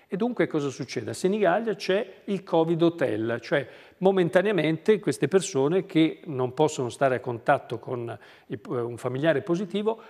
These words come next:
hanno la possibilità di stare e di alloggiare in questo hotel. Ecco, un'esperienza che dovrebbe esserci in ogni città, eh, anche da noi, perché il problema, eh, è, è per tutti, il problema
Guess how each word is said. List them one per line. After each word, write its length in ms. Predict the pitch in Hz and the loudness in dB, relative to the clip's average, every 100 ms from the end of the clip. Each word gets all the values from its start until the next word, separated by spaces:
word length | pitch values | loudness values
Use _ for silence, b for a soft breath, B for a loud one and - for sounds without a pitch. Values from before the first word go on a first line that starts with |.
| B B | B B
hanno 260 | 202 180 147 | 0 2 4
la 80 | |
possibilità 480 | 143 180 202 202 185 | 2 2 0 2 2
di 140 | 170 175 | 2 -2
stare 560 | - - 110 120 151 - b b | -4 -4 -4 -6 -8 -12 b b
e 100 | 135 | -2
di 120 | 147 | 2
alloggiare 500 | 175 190 143 113 123 | 4 4 4 -2 -2
in 80 | 143 | -4
questo 640 | 135 120 - 127 - _ - | -4 -4 -2 -6 -6 _ 0
hotel. 580 | 156 - 113 104 110 113 b b | 0 2 -2 -2 -6 -10 b b
Ecco, 240 | 147 127 | -6 -2
un'esperienza 600 | 180 180 214 208 240 - | -2 2 2 4 2 2
che 120 | 135 | 2
dovrebbe 320 | 127 131 139 143 | 4 4 4 2
esserci 560 | 135 147 131 - 127 B B - | 0 -4 -6 -4 -4 B B -8
in 160 | 143 | -4
ogni 180 | 156 143 | -2 -2
città, 560 | 123 139 - 160 104 - B B - | -8 -12 0 0 0 -10 B B -8
eh, 520 | 123 117 113 110 135 | -4 -4 -6 -8 -8
anche 280 | - 131 - | -8 -8 -4
da 120 | 131 | 0
noi, 340 | 151 170 120 104 b b - | 2 2 0 -8 b b -12
perché 220 | 113 135 | -6 -6
il 60 | |
problema, 500 | 131 151 147 220 123 - B B | -2 -2 0 0 -2 -6 B B
eh, 360 | - 139 - - | -14 -10 -12 -14
è, 320 | - 135 - | -10 -8 -8
è 180 | 139 127 | -10 -10
per 200 | - 110 | -6 -6
tutti, 520 | 202 151 - 110 92 | -2 -4 -4 -14 -12
il 120 | - 123 | -16 -12
problema 440 | 123 143 165 127 | -6 -4 -2 -4